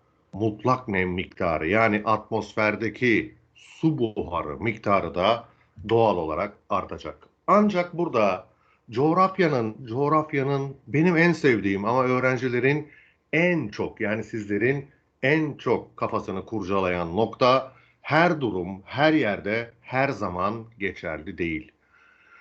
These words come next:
Bazı bileşenler var. Coğrafya arkadaşlar adı üzerinde yaşayan bir bilim dalı.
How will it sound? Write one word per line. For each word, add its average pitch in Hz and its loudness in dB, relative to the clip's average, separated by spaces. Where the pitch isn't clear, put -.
Bazı 175 2
bileşenler 113 0
var. 80 -4
Coğrafya 165 0
arkadaşlar 147 -2
adı 113 2
üzerinde 85 -4
yaşayan 117 0
bir 143 -2
bilim 139 -2
dalı. 139 0